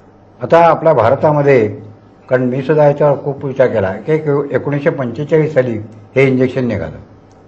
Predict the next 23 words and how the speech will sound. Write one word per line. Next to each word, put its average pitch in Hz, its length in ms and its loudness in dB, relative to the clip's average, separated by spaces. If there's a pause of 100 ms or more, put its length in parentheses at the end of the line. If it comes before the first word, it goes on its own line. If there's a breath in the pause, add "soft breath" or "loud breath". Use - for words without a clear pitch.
(340)
कुठलं, 123 320 0 (220)
सर्पदंशाचं. 101 720 0 (520 soft breath)
पण 156 80 0
त्याच्या 160 320 4
आधी 165 220 4
लोक 165 180 2
सगळे 165 240 4
मरतच 160 420 0
होते 156 200 2
का 135 100 -2
हो? 143 100 -2 (640)
नाही. 135 140 0 (920)
म्हणजे 135 160 0
पूर्वापार 139 500 2
आपल्याकडे 143 460 0
काहीतरी 139 320 -2
औषधं 120 360 -2
होती, 120 440 -2 (800)
मग 156 120 -2
ते 180 40 6
आता 170 180 4
कुठे 180 200 0
गेली? 139 240 -2